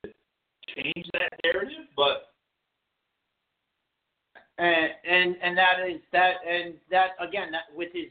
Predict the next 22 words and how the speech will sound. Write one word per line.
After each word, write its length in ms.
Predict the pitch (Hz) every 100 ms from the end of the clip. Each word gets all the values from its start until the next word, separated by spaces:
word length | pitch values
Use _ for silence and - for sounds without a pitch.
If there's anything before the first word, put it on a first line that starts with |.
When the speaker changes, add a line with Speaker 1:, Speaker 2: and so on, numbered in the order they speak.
| -
Speaker 2:
G 240 | 180 180
M 160 | 190 190 -
comments, 460 | 143 135 131 123 _
that 340 | - 151 151 - _
kinda 240 | - 151 139 - _ _ _ -
didn't, 300 | 170 160 151 _ _
wouldn't 340 | 156 165 208 180
have, 120 | 165 -
if 180 | 175 180
you 120 | 226
were 140 | 220
of 220 | 190 196 190
that 160 | 180 160
mindset, 520 | 165 170 - 151 135 -
I 200 | 147 156
think 180 | 165 160
his 120 | 156 143 131
G 140 | 165
M 120 | 175 165
comments 300 | 156 147 127 _
did 140 | 165
not, 240 | 156 156